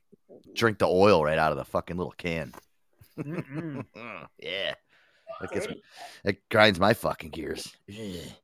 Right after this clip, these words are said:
Speaker 1: Ugh. All right, guys, let's, uh, let's do this. Let's get into some music. Got a lot to talk about, Aaron. I wanted to ask your opinion on what you thought about this whole Elon Musk shit with Twitter.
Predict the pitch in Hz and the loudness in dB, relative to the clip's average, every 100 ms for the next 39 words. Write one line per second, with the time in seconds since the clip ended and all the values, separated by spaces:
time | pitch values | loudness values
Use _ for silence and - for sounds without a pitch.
0 | _ _ _ _ _ - - _ - 220 | _ _ _ _ _ -20 -20 _ 0 8
1 | 190 139 - - 151 131 - 92 120 - | 8 8 2 0 4 4 2 -6 -8 0
2 | 160 135 131 - 151 104 107 - 143 139 | 2 2 0 -4 -4 -4 -6 -2 -2 0
3 | 123 120 123 92 87 156 156 135 - - | -2 -2 -2 0 2 4 4 2 0 0
4 | 117 113 80 76 76 78 95 127 98 92 | 2 2 0 0 -2 0 0 0 2 2
5 | 95 - 90 - 107 110 76 76 80 67 | 0 0 -4 -4 -6 -4 -4 -6 -6 -8
6 | 82 90 82 78 - 73 98 87 85 95 | -4 -2 0 -2 -8 -8 -4 -2 -2 -2
7 | 80 71 78 101 - - - 65 - 90 | -2 -2 -4 -4 -6 -10 -12 -14 -6 -4
8 | 80 | -4